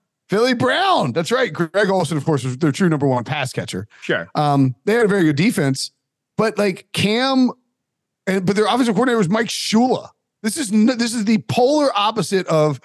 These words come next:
Speaker 1: what Brock Purdy is doing right now, which is operating in this talent-laden, uh, you know, f-, offensive system designed to help a smart quarterback with quick decision-making skills flourish.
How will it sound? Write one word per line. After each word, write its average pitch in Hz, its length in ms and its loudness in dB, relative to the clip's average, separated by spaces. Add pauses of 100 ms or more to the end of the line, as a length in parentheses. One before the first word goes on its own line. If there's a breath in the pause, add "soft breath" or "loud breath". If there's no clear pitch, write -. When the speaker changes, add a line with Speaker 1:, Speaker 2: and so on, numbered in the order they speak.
(120 soft breath)
Speaker 1:
what 175 400 -4
Brock 185 260 -4
Purdy 185 380 0
is 151 160 -2
doing 165 320 2
right 147 160 -2
now, 151 240 -2
which 143 160 -2
is 147 180 -2
operating 165 540 0
in 156 180 -4
this 139 140 -4
talent-laden, 147 840 0 (560 loud breath)
uh, 127 360 -2
you 151 100 2
know, 135 100 2
f-, - 220 -10 (220)
offensive 160 400 -2
system 170 260 -2
designed 156 320 -2
to 156 60 0
help 156 260 -2
a 143 80 0
smart 165 480 -2
quarterback 156 600 -2 (180 soft breath)
with 147 240 -2
quick - 240 -2
decision-making 156 760 0
skills 147 300 0
flourish. 214 600 -4